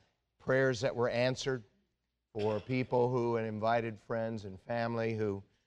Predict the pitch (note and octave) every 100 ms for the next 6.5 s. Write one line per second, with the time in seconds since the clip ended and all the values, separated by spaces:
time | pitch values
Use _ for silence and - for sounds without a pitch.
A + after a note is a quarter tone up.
0 | _ - G2 F#2+ F#2+ - A#2 A2 A2+ A2+
1 | G2+ F#2 A2+ A2 - G#2 G#2 G#2+ G2+ A2
2 | A2 G#2 F#2+ _ _ _ G2 G2+ G#2 -
3 | A2+ G2 G#2+ G#2+ G2+ F2 _ _ _ _
4 | - F#2+ F#2 - A2 G#2+ F#2+ F#2 F2 A2
5 | G2+ G#2 - G#2+ - G2 A2+ G#2+ - A#2
6 | A2 A2 A2 A2